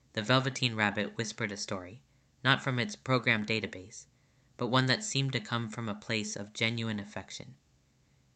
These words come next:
In the glow of the nightlight, the rabbit's eyes shimmered with a lifelike quality, a hint of the journey it was about to embark upon,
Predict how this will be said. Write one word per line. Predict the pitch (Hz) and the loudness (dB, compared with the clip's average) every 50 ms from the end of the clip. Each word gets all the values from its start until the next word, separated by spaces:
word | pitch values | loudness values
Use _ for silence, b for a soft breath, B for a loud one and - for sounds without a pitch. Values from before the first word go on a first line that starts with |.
| _ b b b b b b b _ | _ b b b b b b b _
In | 143 139 | 0 0
the | 135 127 | 0 2
glow | 127 131 127 135 135 | 4 4 4 4 4
of | 127 | 4
the | 120 117 | 2 2
nightlight, | 110 110 107 104 104 92 90 87 87 - _ _ b b b b b b b _ | 4 6 4 4 2 -2 -8 -10 -14 -18 _ _ b b b b b b b _
the | - 120 | -2 4
rabbit's | 113 123 131 127 135 107 - | 6 6 8 6 6 2 0
eyes | 95 110 110 107 104 104 - | 0 0 0 2 0 -2 -2
shimmered | - - 127 123 120 113 107 107 - | -2 0 0 0 0 -2 -2 -4 -6
with | 104 101 101 | -6 -4 -4
a | 98 | -4
lifelike | 95 104 110 110 104 104 - 104 104 101 104 | -2 0 0 -2 -2 -4 -4 -6 -6 -6 -6
quality, | - - 110 98 92 92 92 95 98 107 - B B B B B B B B B B | -4 -4 -2 -2 -2 -4 -8 -10 -12 -12 -14 B B B B B B B B B B
a | 107 | -2
hint | 107 110 131 131 127 131 120 | 2 2 2 2 2 0 -4
of | 107 110 | -6 -4
the | 104 104 | -6 -4
journey | - 117 110 110 117 120 113 98 | -2 -2 0 0 0 0 -2 -2
it | 98 - | -4 -4
was | 113 107 104 | -6 -6 -6
about | 104 - 107 101 101 - | -4 -2 -2 -2 -4 -4
to | - 101 | -8 -8
embark | 98 95 101 101 101 101 - | -6 -4 -4 -4 -4 -6 -10
upon, | 107 - - 104 95 92 101 107 | -14 -10 -10 -8 -8 -10 -12 -14